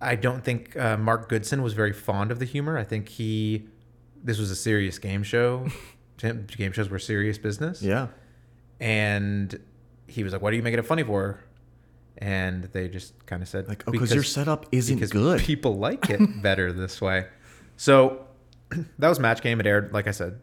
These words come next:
Speaker 1: seventeen hundred shows from sixty-two to sixty-nine went off the air. It came back in nineteen seventy-three, and it was completely different. It was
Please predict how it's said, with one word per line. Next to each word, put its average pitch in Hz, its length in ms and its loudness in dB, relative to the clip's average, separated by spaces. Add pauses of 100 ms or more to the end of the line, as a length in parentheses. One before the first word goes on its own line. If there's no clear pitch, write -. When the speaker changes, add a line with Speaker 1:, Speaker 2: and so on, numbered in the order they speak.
Speaker 1:
seventeen 131 400 0
hundred 113 240 -2
shows 98 340 0
from 101 160 -8
sixty-two 107 400 -6
to 98 60 0
sixty-nine 92 500 -6
went 95 100 -2
off 92 100 -4
the 101 120 -2
air. 76 180 -4 (1900)
It - 120 -6
came 233 180 0
back 277 240 6
in 170 120 2
nineteen 165 380 2
seventy-three, 120 760 2
and 117 140 -4
it 107 40 -4
was 101 140 -4
completely 277 520 0
different. 104 480 0
It 127 80 -2
was 107 300 0